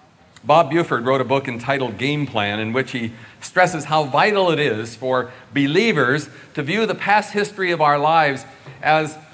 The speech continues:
an epic, as nothing more than preparation for what God is still planning for the future. Our greatest moments of success and achievement, as well as our most devastating defeats and sins, somehow all work toward God's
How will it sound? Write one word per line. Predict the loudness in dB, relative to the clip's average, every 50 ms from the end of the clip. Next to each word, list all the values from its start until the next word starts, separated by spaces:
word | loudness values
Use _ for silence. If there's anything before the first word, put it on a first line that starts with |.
| -8 -6
an | -4 -4 -2
epic, | 2 0 0 2 0 -2 -4 -4 -8 -14 -20 -20 -20 -20 -20 -20 -20 _ -2
as | 0 0 0 0 -2 -6 -10 -8
nothing | -2 2 2 2 2 2 -2 0 2
more | 4 4 4 4
than | 4 0 -2
preparation | -4 0 0 0 2 2 2 2 2 2 0 -2 -4 -8 -8
for | -6 -4
what | -2 -2 -2 -2 -2
God | -2 -2 0 -2
is | -2 -6
still | -8 -12 -14 -4 -2 0 0 0
planning | -2 -2 -2 -2 0 0 0 -2 -2 -4 -6
for | -8 -8 -6 -6
the | -4 -2
future. | -2 -2 -2 -2 -4 -4 -6 -8 -8 -12 -20 -20 -20 _ _ _ _ _ _ _ _ _ _ _ _ _ _ _ _ _ _
Our | -2 0 0
greatest | 0 0 0 0 2 0 0 -2 -4 -4
moments | 0 0 2 2 0 -4 -6 -10 -12
of | -14 -14 -12
success | -12 -14 -14 -14 -6 0 2 2 2 2 -2 -6 -8
and | -8 -8
achievement, | -8 -6 -2 -2 0 0 -2 -2 -6 -6 -6
as | -6 -4
well | -2 0 0 0 0
as | -2 -4 -8 -12 -18 -20 -10 -4
our | -4 -2
most | 0 -2 -2 -4 -6 -10 -2 4
devastating | 4 6 6 4 2 -4 -4 -4 -4 -2 -2 -2 -4 -6
defeats | -6 -4 -4 -2 -2 -2 -2 -4 -8
and | -10 -8
sins, | -8 -8 -6 -6 -6 -6 -6 -8 -10 -10 -12 -16 -20 -20 -20 -20 -20 -20 -20 -20 -20 -18
somehow | -16 -8 -2 0 0 2 0 -2 -4 -2 -2 0 2 2 2 0 0 -4 -12 -18 -4 2
all | 4 6 6 6 6 4 2
work | 2 2 2 2 0 -6 -14 -10
toward | -4 0 2 2 2 0 0 0
God's | 0 2 0 0 -4 -8